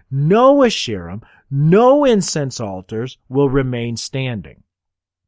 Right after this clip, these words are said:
And so in chapter twenty-seven, as we learn about the singing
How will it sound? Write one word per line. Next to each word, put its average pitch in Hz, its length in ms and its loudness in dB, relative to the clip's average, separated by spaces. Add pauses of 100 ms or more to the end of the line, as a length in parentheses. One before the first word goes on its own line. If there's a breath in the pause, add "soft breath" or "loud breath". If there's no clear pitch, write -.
(420)
And 165 100 -12
so 165 140 -8
in 147 80 -6
chapter 175 360 -6
twenty-seven, 143 880 -6 (200 loud breath)
as 131 220 -6
we 131 220 -4 (120 soft breath)
learn 208 380 -2
about 156 280 -4
the 131 80 -6
singing 208 520 -4